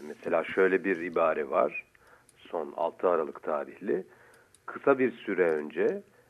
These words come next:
birdenbire nato füze kalkanı konusunda tavır değiştiren Türkiye Başbakanı,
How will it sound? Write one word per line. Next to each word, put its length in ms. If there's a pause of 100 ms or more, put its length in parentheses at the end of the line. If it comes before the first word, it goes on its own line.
birdenbire 920 (300)
nato 360
füze 340
kalkanı 500
konusunda 600
tavır 440
değiştiren 680
Türkiye 440
Başbakanı, 720